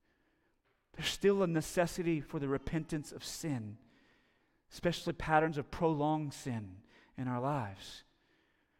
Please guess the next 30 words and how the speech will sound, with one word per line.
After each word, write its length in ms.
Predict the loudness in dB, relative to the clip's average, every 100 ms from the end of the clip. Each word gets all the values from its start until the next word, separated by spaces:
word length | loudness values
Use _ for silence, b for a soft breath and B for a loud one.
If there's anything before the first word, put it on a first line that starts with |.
| _ _ _ 0
There's 200 | 2 2
still 680 | 2 6 8 8 4 0 -8 b b b b b b _ _ _ -6
suffering 720 | -2 0 0 -2 0 2 2
that 120 | 2
we 160 | 2 2
experience 800 | 0 -6 0 2 4 4 2 0
and 100 | 0
emotional 480 | 2 2 0 -4 -4
turmoil 500 | -4 -4 0 0 0
that 140 | 0
we 120 | -2
go 240 | 2 2 2
through. 400 | -4 -6 -8 -10 b b b b b b b _ _ -2
There 120 | 2
is 80 | 2
still 260 | 4 4 6
the 100 | 4
rejection 580 | 2 4 2 0 -4
of 140 | -2 0
others 360 | 2 2 2
on 120 | 0 -2
account 320 | -2 -4 -4
of 140 | 0
our 120 | 0 -2
faith 440 | -4 -2 -2 -2
in 160 | -2 0
God. 320 | 2 2 0 B 0
There 160 | 4
is 120 | 4 4
still 440 | 0 6 6